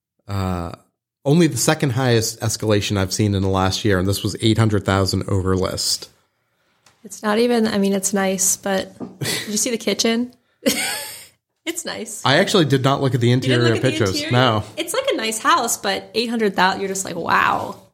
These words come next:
Speaker 2: I wonder who bought it. That's, that's gotta be a record, right?
Speaker 1: Um, it's not a record. The record was last year in Chevy Chase for a house that went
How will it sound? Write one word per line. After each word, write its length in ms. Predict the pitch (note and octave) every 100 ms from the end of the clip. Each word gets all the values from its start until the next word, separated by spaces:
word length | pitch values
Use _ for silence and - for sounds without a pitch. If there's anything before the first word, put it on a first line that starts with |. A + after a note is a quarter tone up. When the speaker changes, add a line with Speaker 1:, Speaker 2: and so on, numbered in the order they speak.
| -
Speaker 2:
I 60 |
wonder 180 | A#3 B3
who 100 | A#3+
bought 260 | - F3+ G3
it. 200 | F3+ -
That's, 300 | F#3 - - - -
that's 160 | A3+
gotta 180 | C#4+ D4
be 100 | A3
a 40 | F3+
record, 380 | F#3 F#3 F3+
right? 320 | F3 F3+ - - - - - _ _ _ _ _ _ - -
Speaker 1:
Um, 480 | B2+ A#2 A2 G#2+ A2
it's 200 | B2+ A#2+
not 300 | C#3 F3+ -
a 60 | C#3
record. 480 | A2+ F#2+ B2+ E3 F#3 - - - -
The 80 | A2+
record 380 | C3 C3 A#2+
was 120 | G#2 G2+
last 280 | B2 C3
year 160 | C3+ B2
in 80 | A#2
Chevy 260 | A#2+ A2+
Chase 340 | A2 A#2+ A2+ A2+
for 160 | - G#2
a 20 |
house 240 | A#2 A2
that 160 | A2 -
went 220 | A2+ -